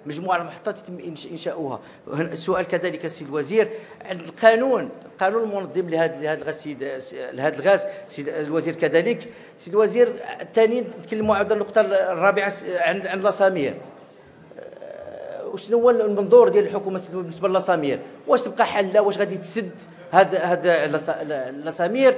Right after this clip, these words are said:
كذلك، أه، حالياً هاد المواد اللي نجيبوها تجي عبر البواخر،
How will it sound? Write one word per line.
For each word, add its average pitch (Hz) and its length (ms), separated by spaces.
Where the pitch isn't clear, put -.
كذلك، 240 460
أه، 190 960
حالياً 240 600
هاد 202 120
المواد 208 340
اللي 190 160
نجيبوها 180 400
تجي 190 120
عبر 170 180
البواخر، 165 520